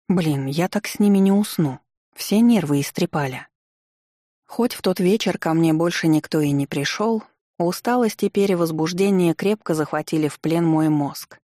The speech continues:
не давая забыться сном. Пришлось заварить чай, на упаковке которого была надпись "Добрая ночь"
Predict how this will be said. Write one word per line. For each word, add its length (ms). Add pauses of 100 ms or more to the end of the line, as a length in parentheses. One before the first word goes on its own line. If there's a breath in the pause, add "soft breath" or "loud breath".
не 140
давая 360
забыться 520
сном. 480 (840)
Пришлось 440
заварить 480
чай, 300
на 160
упаковке 560
которого 520
была 300
надпись 540
"Добрая 440
ночь" 460